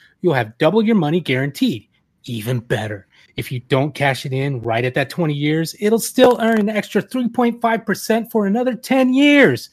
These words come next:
How cool is that? Yeah, not as cool as the candy, or the moon <laughs> shoes, or the cassette player, or the bike. Well,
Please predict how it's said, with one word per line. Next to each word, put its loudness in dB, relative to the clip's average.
How -2
cool 2
is 4
that? 2
Yeah, -4
not -2
as -8
cool -4
as -12
the -20
candy, -10
or -6
the -6
moon -4
<laughs> -14
shoes, -14
or -6
the -4
cassette -6
player, -10
or -8
the -14
bike. -10
Well, 0